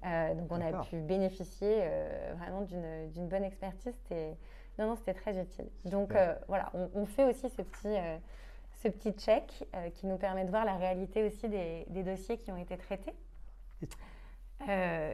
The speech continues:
Speaker 1: et donc sur cette base-là, on avait, euh, donc, euh, donc shortlisté quatre, euh, cabinets. On avait préparé, euh, vraiment un, un, un gros brief, euh, pour expliquer donc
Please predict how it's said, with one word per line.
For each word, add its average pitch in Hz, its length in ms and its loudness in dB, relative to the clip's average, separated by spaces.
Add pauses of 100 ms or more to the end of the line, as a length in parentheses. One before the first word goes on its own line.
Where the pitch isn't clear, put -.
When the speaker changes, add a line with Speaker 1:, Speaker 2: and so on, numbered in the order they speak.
Speaker 1:
et 196 100 2
donc 185 220 2
sur 269 220 2
cette 220 180 0
base-là, 208 420 4
on 190 40 2
avait, 160 580 -2
euh, - 20 -
donc, 160 220 -6 (100)
euh, 156 480 0
donc 160 200 -10 (400)
shortlisté 202 560 0
quatre, 247 460 0 (120)
euh, 175 260 -6
cabinets. 180 560 0 (500)
On 190 120 0
avait 190 220 4
préparé, 208 720 0
euh, 165 380 -4 (100)
vraiment 180 640 -6
un, - 40 -10
un, 156 500 -8
un 156 40 -6
gros 175 320 4
brief, 196 500 -2 (120)
euh, 160 400 -8
pour 185 140 -8
expliquer 185 520 -6
donc 156 180 -6